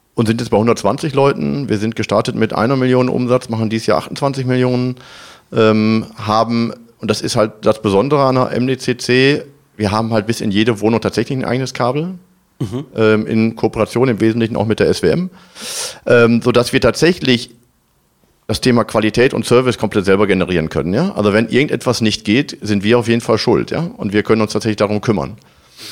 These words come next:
Speaker 1: Und das, glaube ich, auch in der heutigen Zeit ist entscheidend, äh, weil das Thema Verfügbarkeit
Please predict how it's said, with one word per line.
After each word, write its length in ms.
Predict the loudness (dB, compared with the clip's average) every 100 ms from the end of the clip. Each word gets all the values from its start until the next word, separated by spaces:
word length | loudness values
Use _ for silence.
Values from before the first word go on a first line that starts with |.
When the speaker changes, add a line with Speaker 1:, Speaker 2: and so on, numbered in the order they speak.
| -18 -14 -2
Speaker 1:
Und 180 | 0
das, 180 | 0 0
glaube 200 | 0 0
ich, 100 | 0
auch 120 | 0
in 80 | 2
der 80 | 4
heutigen 340 | 2 2 -2
Zeit 280 | 0 2 2
ist 100 | 0
entscheidend, 600 | -2 2 2 2 -2 -8
äh, 340 | -12 -4 0 2
weil 80 |
das 140 | 2 0
Thema 320 | 0 0 -2
Verfügbarkeit 1040 | -2 -4 -2 -4 -4 -2 -2 -2 -4 -10